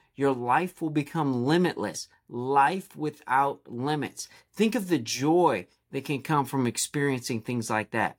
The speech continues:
Now, I've been working through this process this summer. Now, I've applied for my dream job. It didn't go my way. So I can't be angry and bitter and frustrated. I gotta figure out, how can I set this fear aside and live a life of limitless? So what I've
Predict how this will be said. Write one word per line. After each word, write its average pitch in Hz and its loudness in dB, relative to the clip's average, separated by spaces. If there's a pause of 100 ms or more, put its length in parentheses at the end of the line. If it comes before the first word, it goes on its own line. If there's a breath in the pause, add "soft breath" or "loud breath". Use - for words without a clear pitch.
(360 soft breath)
Now, 147 0
I've 220 4
been 208 2
working 185 0
through 170 -2
this 156 -4
process 143 -2
this 135 -4
summer. 104 -4 (380 soft breath)
Now, 127 0
I've 139 -4
applied 139 0
for 131 -10
my 107 -4
dream 143 -6
job. 151 2
It - -8
didn't 180 0
go 185 -2
my 175 0
way. 160 -2 (260 soft breath)
So 151 0
I 160 -4
can't 196 -4
be 180 -2
angry 160 2
and 107 0
bitter 147 2
and 101 -4
frustrated. 175 -4
I 185 0
gotta 160 -4
figure 139 -4
out, 110 0
how 202 0
can 208 -4
I 139 2
set 160 -4
this 117 -4
fear 170 2
aside 165 2 (240 soft breath)
and 127 -4
live 156 -2
a 139 0
life 135 0
of 113 -8
limitless? 135 -2 (400 soft breath)
So 175 0
what 180 2
I've 226 0